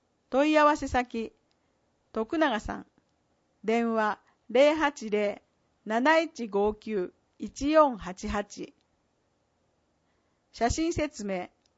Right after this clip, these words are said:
三枚あります。一枚目は、重ねベリーダンスの皆さんの集合写真です。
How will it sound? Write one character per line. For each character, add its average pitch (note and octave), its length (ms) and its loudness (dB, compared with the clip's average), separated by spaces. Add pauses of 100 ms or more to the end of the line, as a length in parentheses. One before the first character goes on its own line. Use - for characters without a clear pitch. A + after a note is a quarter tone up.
(340)
三 D#4 320 0
枚 A3+ 240 0
あ G3 40 -2
り F#3+ 120 -6
ま F#3 160 -10
す。 - 120 -20 (760)
一 C#4+ 240 -6
枚 D#4+ 220 2
目 D#4 120 2
は、 G#3 220 2 (500)
重 C#4+ 220 -2
ね D4+ 120 2
ベ D4 140 -2
リ D4 160 -2
ー C#4 40 -6
ダ D4 140 2
ン C#4+ 60 -4
ス - 80 -8
の A3 120 -4
皆 G#3+ 220 -6
さ G3 160 -8
ん F#3+ 120 -8
の F3+ 260 -10
集 C#4+ 300 -6
合 D4+ 180 4
写 C#4+ 160 -2
真 G#3+ 240 -8
で F3+ 160 -2
す。 - 100 -20